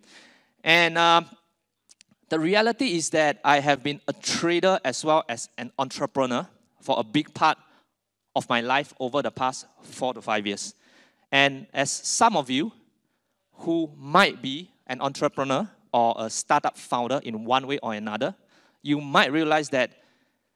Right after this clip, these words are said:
running or founding a tech startup is probably one of the most riskiest trade you can take in your lo-, whole life.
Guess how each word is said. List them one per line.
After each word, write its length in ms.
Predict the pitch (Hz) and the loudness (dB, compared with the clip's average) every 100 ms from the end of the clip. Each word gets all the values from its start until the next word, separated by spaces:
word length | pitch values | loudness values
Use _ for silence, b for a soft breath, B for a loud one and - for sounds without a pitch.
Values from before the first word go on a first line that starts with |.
| _ _ _ _ _ _ - | _ _ _ _ _ _ -6
running 500 | 127 156 180 220 226 _ _ | 0 0 0 -4 -6 _ _
or 120 | 123 117 | -2 0
founding 640 | - - 151 151 175 - | 0 4 4 4 -6 -8
a 60 | 117 | -8
tech 240 | - 151 | -4 -6
startup 440 | - - 131 143 - - _ _ _ - | -4 -2 0 0 -4 -20 _ _ _ -12
is 200 | 123 - | -10 -10
probably 560 | - 139 139 135 156 | -4 -2 -2 -4 -6
one 440 | 151 139 139 151 151 | -6 -4 0 0 -2
of 180 | 113 - | -10 -8
the 80 | |
most 600 | 113 117 127 151 156 - - _ _ _ _ _ _ _ | -8 -4 -2 -2 -4 -10 -16 _ _ _ _ _ _ _
riskiest 880 | 127 143 - - 147 147 147 - - - _ | -2 0 -2 -6 -2 -2 0 -4 -8 -14 _
trade 380 | - - 127 - | -4 -2 -2 -6
you 120 | - 117 | -12 -8
can 160 | 107 | -8
take 240 | 101 113 - | -8 -8 -10
in 100 | 104 | -10
your 120 | 101 | -6
lo-, 260 | 104 110 - | -4 -4 -6
whole 240 | - 117 | -4 -2
life. 360 | 110 98 - | -2 -4 -6